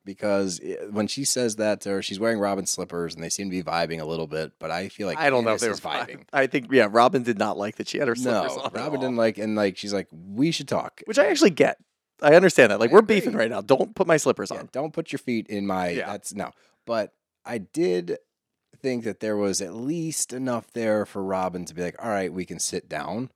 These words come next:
Speaker 1: The way that the next day goes, I don't know if we're gonna get that until the tears come later. So maybe, but, but everybody wakes up the next day. We got a quick, uh, neca FaceTime with Ike, and I just needed to call this one 'cause I forgot about the crackhead <laughs> comment.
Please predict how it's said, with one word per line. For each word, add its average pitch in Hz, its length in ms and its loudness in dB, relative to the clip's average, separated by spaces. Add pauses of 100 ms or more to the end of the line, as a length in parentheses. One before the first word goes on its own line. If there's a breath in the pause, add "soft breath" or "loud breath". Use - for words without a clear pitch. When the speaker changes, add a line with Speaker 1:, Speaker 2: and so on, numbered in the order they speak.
(420)
Speaker 1:
The 104 80 -2
way 120 180 4
that 107 140 -6
the 95 80 -4
next 98 260 -2
day 90 160 -6
goes, 87 300 -2
I 87 100 -4
don't 95 160 -4
know 90 140 -2
if 87 80 -8
we're 85 80 -10
gonna 85 100 -6
get 90 200 -8
that 113 180 -8
until 87 400 -4
the 80 160 -10
tears 165 340 0
come 87 240 -4
later. 78 380 -6 (580)
So - 160 -10
maybe, 156 560 -6 (160)
but, 76 240 -8 (540)
but 101 100 -4
everybody 160 380 4
wakes 135 220 4
up 120 100 -2
the 107 40 -8
next 110 300 -2
day. 101 220 2
We 95 80 0
got 95 160 2
a 85 40 -4
quick, 120 360 -4
uh, 87 480 0 (480)
neca 107 420 -4
FaceTime 95 800 -4
with 90 400 -2 (100)
Ike, 104 400 -6 (240)
and 92 540 -8 (160)
I 104 80 -6
just 101 160 -8
needed 98 140 -8
to 87 40 -10
call 95 180 -4
this 90 200 -2
one 90 80 -10
'cause - 100 -8
I 78 60 -6
forgot 104 340 -4
about 90 160 -4
the - 80 -18
crackhead 101 480 -6
<laughs> - 0 -
comment. 107 480 -8